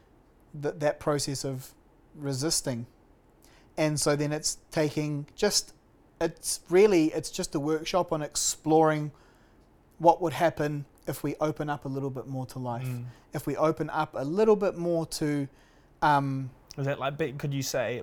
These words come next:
Speaker 2: part of that's being more vulnerable to it too?
Speaker 1: Definitely,
Speaker 2: Yeah.
Speaker 1: definitely a big part of it. Excuse me. <laughs> Um, so a big part of it will be having a look at, um, yeah, like you said, being more vulnerable to,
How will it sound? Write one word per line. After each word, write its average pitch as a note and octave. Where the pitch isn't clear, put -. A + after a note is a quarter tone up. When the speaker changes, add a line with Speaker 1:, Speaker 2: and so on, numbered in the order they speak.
Speaker 2:
part C3
of A#2+
that's -
being C3+
more C3
vulnerable D#3+
to G#3+
it -
too? A3
Speaker 1:
Definitely, C#3+
Speaker 2:
Yeah. E2+
Speaker 1:
definitely D#3
a C#3+
big D3+
part D3
of D3+
it. -
Excuse E3+
me. D3
<laughs> -
Um, D3
so D#3
a C#3+
big C#3+
part D3+
of C#3
it D#3
will D3+
be C#3+
having D3
a C3+
look C#3
at, C#3+
um, C3
yeah, F#3+
like D#3+
you E3
said, D3
being D#3+
more D3+
vulnerable C#3+
to, C#3